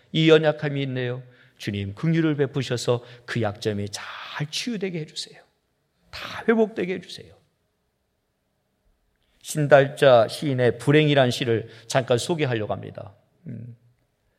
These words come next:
신달자 시인의 이 불행이란 시, 이 강준미 목사님이 이야기해 주신 건데요.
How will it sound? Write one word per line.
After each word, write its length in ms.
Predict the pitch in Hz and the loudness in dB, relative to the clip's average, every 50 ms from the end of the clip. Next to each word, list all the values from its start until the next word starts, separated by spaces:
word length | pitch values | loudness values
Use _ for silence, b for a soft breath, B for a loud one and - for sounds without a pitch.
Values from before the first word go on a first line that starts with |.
| _ _ _ _ _ | _ _ _ _ _
신달자 640 | - - - 160 151 143 143 135 127 135 - 131 | -16 -10 -6 -2 4 6 6 6 4 4 0 0
시인의 440 | 123 127 - 143 127 117 117 113 110 | 0 0 -4 -4 -2 0 0 0 0
이 80 | 110 110 | -2 -6
불행이란 600 | 113 - 131 131 139 131 120 113 107 104 92 92 | -6 -4 2 2 2 4 2 2 0 0 -2 -2
시, 280 | - - 113 113 110 - | -6 -8 -10 -10 -12 -8
이 260 | _ 113 113 107 - - - | _ -4 -4 -4 -6 -12 -10
강준미 440 | - - 139 139 135 147 147 143 131 | -2 0 0 2 2 2 2 2 2
목사님이 480 | 123 117 113 - 120 113 113 107 107 | 0 0 0 0 0 0 2 0 0
이야기해 280 | 110 113 110 110 113 107 | 2 2 2 2 0 -2
주신 260 | 113 113 - - 110 | -4 -6 -8 -8 -6
건데요. 480 | 98 98 92 95 104 120 139 131 117 | -6 -6 -6 -4 -4 -4 -4 -4 -6